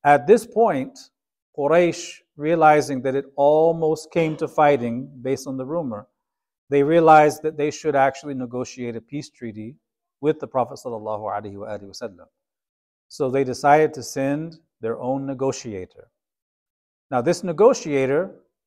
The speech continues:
this time around, is Suhail ibn Amr. Suhail ibn Amr. One narration says that it was Suhail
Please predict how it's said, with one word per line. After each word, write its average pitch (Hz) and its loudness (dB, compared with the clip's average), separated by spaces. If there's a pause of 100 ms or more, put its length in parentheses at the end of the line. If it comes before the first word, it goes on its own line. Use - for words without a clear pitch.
(200)
this 135 -2
time 120 0
around, 104 -4 (1040)
is 180 -4 (280)
Suhail 202 -2 (200)
ibn 147 -6
Amr. 123 -2 (760)
Suhail 165 0
ibn 143 -2
Amr. 117 -2 (720)
One 190 2
narration 202 4
says 170 0
that 151 -4
it 151 -4
was 135 -8
Suhail 160 0